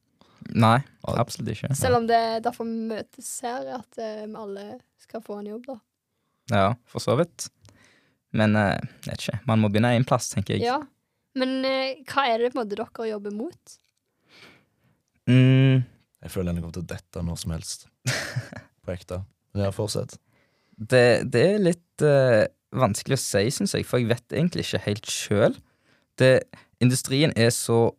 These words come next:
Speaker 1: omfattende at det, det er vanskelig å vite hva du kan jobbe imot.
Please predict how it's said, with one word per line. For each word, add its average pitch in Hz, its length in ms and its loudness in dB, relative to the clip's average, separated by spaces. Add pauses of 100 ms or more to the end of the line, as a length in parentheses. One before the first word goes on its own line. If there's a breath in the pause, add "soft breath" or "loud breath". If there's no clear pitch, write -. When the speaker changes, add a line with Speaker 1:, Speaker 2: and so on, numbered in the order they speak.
(320)
Speaker 1:
omfattende 120 640 2 (180)
at 107 220 -2
det, 107 180 0
det 107 140 4
er 113 100 0
vanskelig - 480 -2
å 110 100 0
vite - 460 0 (680)
hva 104 220 6
du 104 120 2 (120)
kan 120 260 4
jobbe 110 280 6
imot. 104 400 0